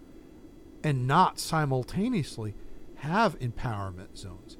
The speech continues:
have job programs, have tuition assistance? Wha-, what's, what's the point of bringing down these brick and mortar structures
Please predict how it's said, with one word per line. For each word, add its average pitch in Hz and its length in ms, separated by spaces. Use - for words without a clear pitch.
have 190 420
job 107 340
programs, 87 560
have 202 340
tuition 113 540
assistance? - 760
Wha-, - 180
what's, - 460
what's 165 260
the - 140
point 165 380
of 135 100
bringing 156 440
down 143 520
these 123 160
brick 160 400
and 127 120
mortar 131 320
structures - 800